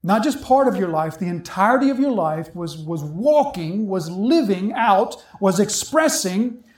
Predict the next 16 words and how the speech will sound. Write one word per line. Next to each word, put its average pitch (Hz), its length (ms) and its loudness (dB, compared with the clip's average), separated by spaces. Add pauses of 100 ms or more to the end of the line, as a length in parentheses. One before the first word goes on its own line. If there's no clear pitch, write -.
(140)
your 233 200 4
preference 240 920 -2 (160)
for 220 200 -2
earthly 254 320 2
things 180 580 -6 (120)
that 185 200 2
showed 294 580 0
itself, 214 560 -2
that 190 200 -2
manifested 226 760 2
itself 190 720 -2 (240)
in 214 240 4
your 208 300 4
committing 262 640 2
of 269 140 2
acts - 680 -4